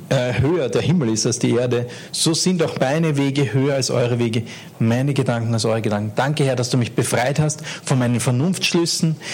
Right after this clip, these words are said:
Danke, Herr, dass du mich befreit hast von den Vernunftschlüssen der anderen, von den Meinungen der anderen. Halleluja!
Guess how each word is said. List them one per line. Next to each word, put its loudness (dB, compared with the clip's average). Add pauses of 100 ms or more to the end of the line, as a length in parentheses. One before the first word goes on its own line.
(140)
Danke, 0
Herr, 2
dass -2
du 4
mich 0
befreit 2
hast -2
von 2
den 2
Vernunftschlüssen 2
der -2
anderen, 0 (760)
von 0
den 0
Meinungen 0
der 2
anderen. -2 (200)
Halleluja! 0